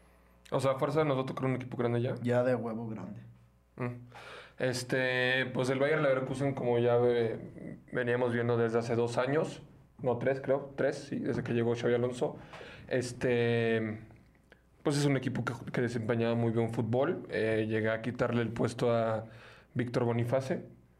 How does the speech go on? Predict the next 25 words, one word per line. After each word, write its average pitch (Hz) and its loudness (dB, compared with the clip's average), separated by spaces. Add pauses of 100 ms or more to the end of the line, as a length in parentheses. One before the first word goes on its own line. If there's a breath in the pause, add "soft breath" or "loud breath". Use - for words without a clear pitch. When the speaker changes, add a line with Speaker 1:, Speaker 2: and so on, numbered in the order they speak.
(580 loud breath)
Speaker 1:
Xabi 139 2
Alonso, 139 2
pues, 127 -4
eh, 117 2
me - 0
tenía 123 2
mucha 127 0
confianza 123 0
y 120 0
teníamos 120 2
muy 127 2
buena 120 2
química 120 0
por 120 -2
lo 117 2
mismo 117 2
del 110 0
idioma. 120 0 (260)
Speaker 2:
Claro. 113 -8
Speaker 1:
Eh, 95 -4
hablábamos 117 0
español, 120 0
entonces, 117 0
pues, 117 -2
ahí 120 2